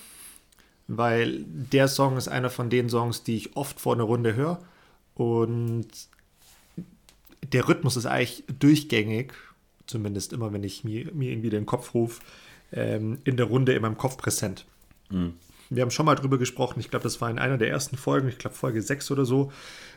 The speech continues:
Speaker 1: wo wir um diesen ominösen Ohrwurm, ähm, ge-, äh, ge-, <laughs> gesprochen haben. Da könnt ihr mal in eurem Caddybook schauen, wenn ihr mitgeschrieben habt, da haben wir nicht drüber gesprochen,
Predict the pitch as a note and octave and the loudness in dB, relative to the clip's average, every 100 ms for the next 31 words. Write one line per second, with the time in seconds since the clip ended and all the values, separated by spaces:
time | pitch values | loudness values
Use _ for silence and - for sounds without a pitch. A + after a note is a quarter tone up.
0 | - A2+ A2+ B2+ A#2 A2+ D#3+ B2+ A#2+ G#2+ | -6 -2 -2 -2 -2 -2 -2 0 2 0
1 | B2 C3+ C#3 B2 C3+ C#3+ D3 - - A#2+ | -2 2 2 4 6 6 4 -4 -6 0
2 | B2 B2+ B2+ A#2+ - C3 C3 F3 D3 C3+ | 0 0 0 -2 -2 -4 -4 -2 -2 -2
3 | A#2+ B2+ C3+ C3 - C#3 C#3 C3+ A#2 - | 0 0 2 2 4 2 4 2 2 4
4 | C#3+ C#3 B2 C3 - A2+ A#2 - D3 C3+ | 6 6 6 4 0 -2 -2 2 4 4
5 | A2 - - A#2 G#2+ G#2+ A#2+ A2 - G#2 | 2 0 0 0 0 -2 -2 -2 -2 -2
6 | G2 G#2 - A2+ G#2 G#2+ G#2+ - - G#2 | -2 -2 -2 -4 -2 -4 -6 -8 -8 -4
7 | G2 G2+ - A2+ A#2+ | -2 -2 -2 -2 0